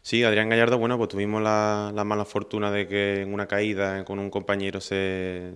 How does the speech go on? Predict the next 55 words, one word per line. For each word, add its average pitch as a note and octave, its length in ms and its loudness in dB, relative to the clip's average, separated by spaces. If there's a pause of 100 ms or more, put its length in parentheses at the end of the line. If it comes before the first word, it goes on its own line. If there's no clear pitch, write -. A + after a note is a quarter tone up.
tuvo G2 120 -6
una F#2+ 120 -4
lesión F#2+ 260 -6
en F#2 60 -4
el F#2+ 80 -2
hombro A2+ 340 -2 (400)
y, G2+ 160 -2
bueno, F#2+ 320 -2
es G2 80 -8
algo G2 220 -2
que G2+ 60 -2
al F#2+ 40 -4
final G2 280 -4
en G2 80 -2
el F#2+ 40 -4
fútbol G2+ 420 -4
no, F#2 380 -4
no F2+ 100 -8
puedes E2+ 220 -6
controlar E2 420 -8
porque D#2 300 -12
los D#2 180 -12
choques F2+ 380 -4
ocurren G2+ 480 -6
y, E2+ 460 -8 (560)
y E2+ 260 -4
van E2+ 160 -2
a F2 100 -2
pasar E2+ 280 -2
siempre. D#2 460 -6 (500)
Eh, G2 500 0
durante G2 400 0
esta G2 180 -4
semana, G#2+ 400 0
pues, A#2+ 180 4
estamos A2 360 0
haciendo G#2+ 340 -2
un, G#2 440 -4
un G#2 100 -6
trabajo G2+ 400 0
muy G#2 220 -2
diferente G2+ 440 0
con G2+ 140 2
él A#2 220 0
a G#2+ 80 -4
lo G2+ 120 2
que G2 60 -8
él G2 60 -4
está G2+ 160 -4
acostumbrado, G2+ 640 0 (400)
porque F#2+ 320 -4
primero F#2+ 360 0
lo G#2 200 -2
que G2+ 140 0
no-, F#2+ 600 -4